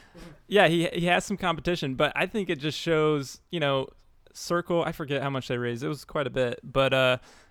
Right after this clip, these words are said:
that just raises the bar for them. Like, they have to go really big, and, you know, all you have to do with Playgroup is just get a tiny bit of that, and it can work, you know, for you and make a really good business for your customers. And so the bar's a lot lower. Uh, but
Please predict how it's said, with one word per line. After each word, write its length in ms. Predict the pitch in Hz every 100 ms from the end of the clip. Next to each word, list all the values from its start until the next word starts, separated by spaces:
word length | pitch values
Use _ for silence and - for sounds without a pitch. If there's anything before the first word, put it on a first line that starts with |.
| -
that 220 | 160 196
just 140 | 190 143
raises 400 | 135 170 156 123
the 100 | 120
bar 300 | 110 135 160
for 140 | -
them. 200 | 120 120
Like, 200 | 127 127
they 120 | 135 170
have 200 | 175 160
to 180 | - 127
go 420 | 110 127 123 120
really 300 | 120 143 131
big, 540 | 113 143 143 117 117 -
and, 440 | - 127 127 123 120
you 80 | 139
know, 140 | 123
all 140 | 120 151
you 80 | 175
have 100 | 160
to 80 | 131
do 140 | 139
with 160 | 123 -
Playgroup 600 | - 160 139 123 120 -
is 100 | 120
just 200 | 135 -
get 140 | 143
a 40 | 117
tiny 380 | - 143 147
bit 160 | 123 151
of 100 | 160
that, 220 | 123 120
and 100 | 131
it 80 | 131
can 200 | - 120
work, 360 | 123 135 131 - -
you 120 | 151 131
know, 120 | 117
for 160 | 131
you 320 | 120 127 131 127
and 120 | 123
make 140 | 120
a 40 | 127
really 240 | 123 123
good 240 | 120 120 110
business 500 | 123 123 120 117 -
for 340 | 131 120 117
your 140 | 113
customers. 720 | - 127 123 131 123 120 120 - - - - -
And 120 | 127
so 260 | 131 123 120
the 140 | 135
bar's 360 | 113 131 156 135
a 40 |
lot 220 | 127 113 117
lower. 540 | 135 160 131 123 120 - - _ _ _ -
Uh, 220 | 131 120
but 240 | 120 131